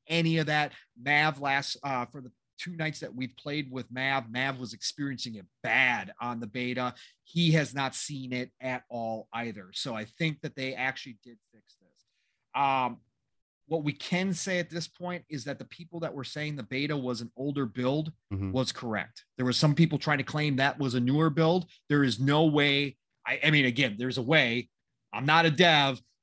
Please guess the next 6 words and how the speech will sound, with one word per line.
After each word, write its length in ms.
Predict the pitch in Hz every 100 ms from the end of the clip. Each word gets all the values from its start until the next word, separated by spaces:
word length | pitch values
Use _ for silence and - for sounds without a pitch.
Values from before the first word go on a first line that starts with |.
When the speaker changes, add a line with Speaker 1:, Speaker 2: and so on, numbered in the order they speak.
| -
Speaker 1:
but 120 | 101
Speaker 2:
Right. 180 | 95 92 - _ _ _ _ _ -
Speaker 1:
knowing 480 | 160 180 185 180 139
dev 320 | 170 175 160
work 420 | 147 180 175 160
and, 140 | 170